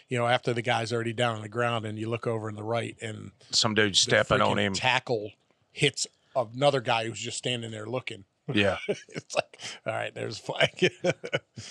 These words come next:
Speaker 1: So this game ended up being, I think, forty-five, forty-two.
Speaker 2: Wow. A lot of offense in
Speaker 1: Oh,
Speaker 2: that.
Speaker 1: it was, it was a back, there was a chance, one team was up by two touchdowns, and it was like, "All right, they're, they're gonna close this thing out."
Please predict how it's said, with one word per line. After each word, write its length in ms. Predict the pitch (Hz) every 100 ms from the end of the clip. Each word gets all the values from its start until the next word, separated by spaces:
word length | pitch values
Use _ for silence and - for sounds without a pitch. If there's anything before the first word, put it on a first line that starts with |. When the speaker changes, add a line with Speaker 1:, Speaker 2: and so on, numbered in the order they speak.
| - - -
Speaker 1:
So 140 | 151
this 160 | 170 214
game 300 | 165 156 143
ended 240 | 143 139
up 160 | 135 120
being, 320 | 139 139 131
I 120 | 117
think, 360 | 117 190 - -
forty-five, 1160 | - - 143 139 160 170 - 123 156 170 170 -
forty-two. 1040 | - 143 151 160 160 - - 147 190 208 _
Speaker 2:
Wow. 320 | 80 87 139 - _ -
A 40 |
lot 120 | 104
of 220 | 107 120
offense 260 | 127 110 -
in 60 | 123
Speaker 1:
Oh, 240 | 127 123
Speaker 2:
that. 80 | 127
Speaker 1:
it 100 | 147
was, 300 | 135 117 - -
it 100 | 151
was 240 | 165 139
a 380 | 135 127 123 120
back, 420 | 101 127 135 -
there 180 | 139 165
was 160 | 247
a 60 | 233
chance, 420 | - - 175 170
one 280 | 143 139 185
team 260 | - 190 170
was 140 | 143
up 120 | 147
by 140 | 107 120
two 160 | -
touchdowns, 580 | 131 120 - 101 98 98
and 80 | 101
it 80 | 98
was 140 | 104
like, 240 | 107 104
"All 60 | 117
right, 200 | 123 -
they're, 160 | - 131
they're 120 | 139
gonna 140 | 139 151
close 320 | - 139 123
this 160 | 117 -
thing 200 | 120 104
out." 240 | 98 95